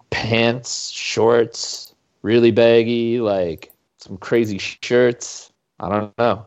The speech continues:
It's tempting. My other thought, Dustin Henry, who know-, <laughs> we don't know. Um, that guy, I'm, I'm, like, pretty cool on manuals right now.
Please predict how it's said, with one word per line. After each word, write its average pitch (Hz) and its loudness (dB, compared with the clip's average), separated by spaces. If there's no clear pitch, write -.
It's - -12
tempting. 104 -2
My 117 4
other 135 6
thought, 135 2
Dustin 123 -4
Henry, 139 0
who 123 -6
know-, 202 2
<laughs> - -2
we 202 6
don't 120 2
know. 101 -8
Um, 117 0
that 117 -4
guy, 139 2
I'm, 143 -8
I'm, 143 -10
like, 123 -4
pretty 156 -4
cool 151 0
on 120 -2
manuals 127 -2
right 143 4
now. 156 -2